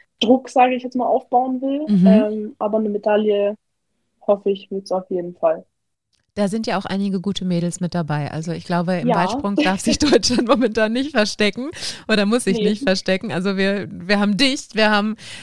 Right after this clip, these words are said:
Speaker 2: Michaela Sani, wir haben, ähm, Malaika Mihambo und Maris Mu-, Luzolo und da sind noch so viele andere auch noch mit im Wettkampf, die ja auch überraschen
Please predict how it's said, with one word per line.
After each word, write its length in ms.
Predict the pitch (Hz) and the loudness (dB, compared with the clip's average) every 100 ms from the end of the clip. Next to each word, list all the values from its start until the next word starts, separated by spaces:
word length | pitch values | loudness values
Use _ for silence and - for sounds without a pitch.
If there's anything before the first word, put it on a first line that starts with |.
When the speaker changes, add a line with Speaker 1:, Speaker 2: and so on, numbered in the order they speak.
| 269 - | -18 -8
Speaker 2:
Michaela 500 | 208 240 214 220 214 | -4 0 2 2 2
Sani, 400 | - 202 214 226 | 2 0 0 0
wir 140 | 196 | 0
haben, 320 | 196 196 202 185 | 0 0 -2 -2
ähm, 300 | 185 185 180 - | 0 0 -2 -2
Malaika 440 | 185 180 180 220 | 0 2 0 0
Mihambo 480 | 208 185 175 196 208 | -2 0 0 0 -2
und 120 | 180 | -2
Maris 340 | 180 165 185 - | -2 -4 -6 -8
Mu-, 80 | 185 | -8
Luzolo 500 | 170 - - 196 202 | -6 -6 -2 -2 -2
und 220 | 185 196 | -4 -2
da 60 | 190 214 | -2 -2
sind 200 | 262 294 | -4 -4
noch 160 | 262 262 | -2 -2
so 160 | 285 | -2
viele 240 | 320 320 269 | -2 0 2
andere 320 | 254 247 202 | 0 0 0
auch 80 | 180 | 0
noch 160 | 196 | 0
mit 180 | 208 202 | -2 -2
im 160 | - 185 | -4 -4
Wettkampf, 380 | 196 - 208 - | -4 -4 -6 -2
die 80 | |
ja 160 | 202 - | -2 0
auch 80 | 202 | 0
überraschen 600 | - 196 170 185 - 190 | 0 0 2 2 0 -4